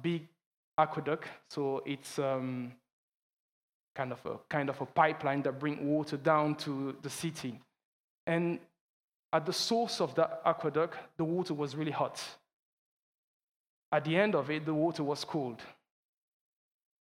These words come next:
And it was, you will see people at the source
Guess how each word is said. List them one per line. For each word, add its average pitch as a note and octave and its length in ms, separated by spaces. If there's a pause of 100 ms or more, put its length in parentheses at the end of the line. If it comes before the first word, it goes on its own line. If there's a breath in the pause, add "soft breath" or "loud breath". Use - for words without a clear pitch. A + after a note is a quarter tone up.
(840)
And E3 380 (460)
it F#3 200
was, E3+ 300 (320)
you D#3+ 200
will F3+ 160
see A3 360
people E3 640 (100)
at D3 120
the E3 60
source - 680